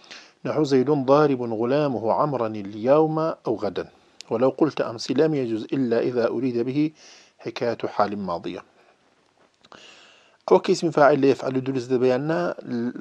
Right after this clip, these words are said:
دروس، دروس دبيا لم مصدر دروس دبيا لدرسي بيشودا باس ما كنت تكرارينا كمو. بلان تأكيد لسر أو مطلبة دا كموانه كاسم فاعل عملي فعلي مضارع كيدا كا، آه، لفعل كي خوي كلي دروس دكريت كاتي كمن حال استقبال بمنظوري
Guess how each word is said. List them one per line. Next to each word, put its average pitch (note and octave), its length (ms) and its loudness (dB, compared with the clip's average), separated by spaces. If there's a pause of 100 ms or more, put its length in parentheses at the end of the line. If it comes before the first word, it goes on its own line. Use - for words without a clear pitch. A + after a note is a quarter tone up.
(160)
دروس، C3 340 -4 (220)
دروس B2 360 -6
دبيا A#2+ 400 4
لم A#2+ 340 -4
مصدر A#2+ 240 -4
دروس A#2 200 -4
دبيا B2+ 200 2
لدرسي C#3+ 460 -2
بيشودا B2 400 -4
باس B2+ 260 0
ما B2 60 2
كنت - 240 -10
تكرارينا G2 420 -6
كمو. F2+ 400 -10 (1000)
بلان E3 280 6
تأكيد E3 400 0
لسر C#3+ 240 2
أو D#3 80 2
مطلبة C3+ 380 2
دا C3+ 80 2
كموانه A#2 460 -2
كاسم - 580 -8
فاعل A#2 340 0 (200)
عملي A2+ 460 -2
فعلي - 500 -4
مضارع A2 500 -4
كيدا A2 320 -4
كا، G#2 320 -2 (600)
آه، A2+ 200 -8
لفعل G#2+ 460 -6
كي A2+ 180 -6
خوي G#2+ 200 -2
كلي G#2 280 -4
دروس G#2 200 -8
دكريت A2 380 -2
كاتي B2+ 300 -2
كمن G#2+ 280 2
حال G#2+ 180 -2
استقبال A#2 340 -4
بمنظوري D3 600 4